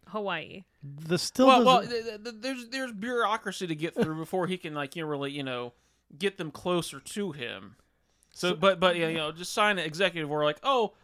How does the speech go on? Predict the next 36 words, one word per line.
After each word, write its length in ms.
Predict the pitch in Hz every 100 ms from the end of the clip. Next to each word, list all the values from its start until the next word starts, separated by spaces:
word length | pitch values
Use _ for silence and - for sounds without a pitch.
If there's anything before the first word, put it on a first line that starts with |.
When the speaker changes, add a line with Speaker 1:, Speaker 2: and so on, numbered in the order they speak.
| _
Speaker 3:
this 180 | - -
agency 460 | 233 233 220 - 180
is 120 | 170
now 220 | 185 185
part 300 | 180 185 156
of 60 | 151
the 60 |
Secret 380 | - 156 143 -
Service. 420 | - 139 107 113 - _ _
Make, 260 | 196 233 208
just, 200 | 233 233
you 80 |
know, 100 | 202
just 240 | 196 214 - _ _
work 220 | 185 254
the 60 | -
schedules 480 | - 233 202 180 170
around 280 | 156 147 143
so 140 | -
all 240 | 170 214
these 220 | 226 208 160
women 280 | 180 175
are 60 | 147
guarding 420 | 127 143 131 123
me. 240 | 113 95 104 - _ _
Speaker 1:
Which 160 | 285 285
is 140 | 302
funny 300 | - 311 349
because 280 | 285 - 220
I 40 |
think 100 | 220
Speaker 3:
But 160 | 175 190
make 160 | 202 240
Speaker 1:
they 60 |
Speaker 3:
sure 100 | 226
Speaker 1:
also 180 | 214 190